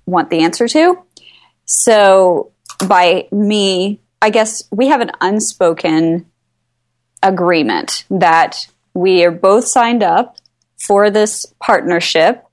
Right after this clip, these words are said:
to where we are going to encourage the other person in their goals, but we're also gonna kinda give them a reality check. So it's not written down. I would say the only thing that we have agreed to is, in terms of parameters,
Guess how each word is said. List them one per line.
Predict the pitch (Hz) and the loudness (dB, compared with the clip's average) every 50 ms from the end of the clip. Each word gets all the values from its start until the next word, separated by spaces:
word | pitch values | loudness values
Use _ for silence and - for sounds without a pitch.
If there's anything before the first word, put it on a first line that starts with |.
| _ _ _ _ _ _ - | _ _ _ _ _ _ -6
to | - 240 | -4 -2
where | 196 180 185 180 180 175 170 175 170 | 0 2 2 4 4 4 2 2 0
we | - 185 190 196 190 185 185 | -2 -2 -2 0 2 2 2
are | 175 175 | 2 2
going | 175 180 180 196 196 196 202 202 202 208 208 208 | 0 -2 -2 0 2 2 2 2 0 0 -2 -4
to | 208 - - - 190 180 175 175 175 175 175 175 - | -6 -6 -4 -2 0 0 2 0 0 0 0 -2 -2
encourage | - 180 175 165 - - 202 185 190 208 247 240 - | -2 -4 -2 -4 -4 -2 0 2 2 2 0 0 0
the | 262 | 0
other | 254 262 285 285 | 2 2 0 0
person | - - 294 294 - 294 302 | 0 -2 -2 0 2 2 4
in | 294 294 | 4 4
their | 311 302 | 4 4
goals, | 285 302 294 302 311 320 339 330 - - _ _ _ _ _ _ _ _ _ | 4 4 4 4 4 2 2 0 -4 -8 _ _ _ _ _ _ _ _ _
but | - 214 196 | 0 0 2
we're | 196 190 | 4 4
also | 190 196 202 202 - 214 | 4 2 2 0 -2 -6
gonna | 196 214 196 190 185 180 180 180 - _ _ _ _ _ _ _ _ _ _ _ _ _ - - | -4 -4 -4 -2 -2 -4 -4 -6 -10 _ _ _ _ _ _ _ _ _ _ _ _ _ -6 -6
kinda | 214 202 196 | -4 -4 -2
give | 190 202 190 | -2 -2 -2
them | 185 180 | 0 0
a | 175 170 | 0 2
reality | 170 170 170 160 156 156 156 151 | 2 4 4 4 2 2 0 -2
check. | 143 - - - - - - - _ _ _ _ _ _ _ _ _ | -4 -4 -4 -4 -4 -6 -10 -20 _ _ _ _ _ _ _ _ _
So | - - - 226 214 | -8 -2 0 2 2
it's | 208 - | 2 2
not | 254 226 - - | 0 0 0 0
written | 214 208 190 - 190 180 | 0 0 0 0 -2 0
down. | 175 180 170 175 190 233 302 339 - | 2 2 4 4 4 4 2 0 0
I | - 226 | 0 0
would | 208 220 214 | 0 0 -2
say | - - 208 | -2 -2 -2
the | 190 185 160 - - | -2 -2 -4 -2 -2
only | 208 226 247 277 311 302 | 0 2 2 2 2 0
thing | - 233 214 208 202 | 0 -2 -2 0 0
that | 190 - - | -2 -2 0
we | 180 180 180 | 0 0 0
have | 185 190 208 214 233 | 0 0 2 2 2
agreed | 262 247 185 190 185 170 170 165 - | 2 0 0 0 0 0 -2 -4 -4
to | - - 165 156 156 160 170 208 - _ _ _ _ _ _ _ _ _ - | -2 0 0 2 2 0 0 -2 -4 _ _ _ _ _ _ _ _ _ 0
is, | - 196 180 180 175 170 160 - - - 135 - - | 2 4 4 4 4 4 2 0 0 -2 -2 -2 0
in | 190 196 175 | -2 -2 -2
terms | - - 190 190 190 175 | 0 0 0 0 2 0
of | 175 175 | -2 -2
parameters, | - - - 175 180 214 269 277 254 202 175 160 156 147 160 185 | -4 -6 -4 -2 2 2 4 4 4 2 0 0 -2 -2 -4 -4